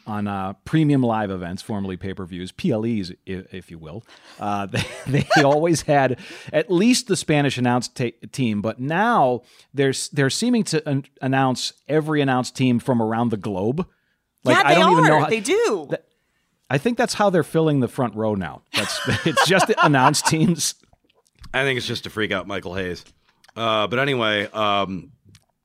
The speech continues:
Speaker 3: at the beginning of the show, we open with, uh, Brock Lesnar.
Speaker 2: Yes.
Speaker 3: Brock
Speaker 2: Yes.
Speaker 3: Lesnar comes out. He opens the show, he being Brock. And Brock Lesnar is, um,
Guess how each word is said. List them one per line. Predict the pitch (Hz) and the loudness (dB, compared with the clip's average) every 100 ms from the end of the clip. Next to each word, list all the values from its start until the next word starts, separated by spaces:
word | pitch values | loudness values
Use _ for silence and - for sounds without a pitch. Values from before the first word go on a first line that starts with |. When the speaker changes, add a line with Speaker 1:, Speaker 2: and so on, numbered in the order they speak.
| _ _ - | _ _ -8
Speaker 3:
at | 120 | -6
the | |
beginning | 127 143 143 | -2 -2 0
of | |
the | 131 | -2
show, | - 135 127 | -2 -2 0
we | 123 | 0
open | 123 123 117 | -2 -4 -4
with, | 110 | -2
uh, | 110 107 | -2 -2
Brock | 127 139 - | -2 -2 -2
Lesnar. | 135 139 107 110 117 - | -4 -4 -2 -4 -4 -8
Speaker 2:
Yes. | 185 170 - - - | -12 -12 -12 -18 -4
Speaker 3:
Brock | 135 135 | -4 -2
Speaker 2:
Yes. | 139 135 123 | 0 0 0
Speaker 3:
Lesnar | 123 | -2
comes | 123 127 | -2 0
out. | 127 | 0
He | 120 | 0
opens | 123 - 127 90 | 0 -4 -10 -10
the | 87 | -10
show, | - 139 131 147 | -4 0 0 -2
he | 131 127 | -4 -2
being | 123 117 104 | -2 -2 -2
Brock. | 110 117 139 120 | -2 0 -2 -4
And | 95 - - - | -10 -12 -10 -4
Brock | 240 | -4
Lesnar | 226 233 185 170 151 | -2 -2 0 0 0
is, | 131 135 | 0 0
um, | 131 127 113 104 | 0 0 -2 -6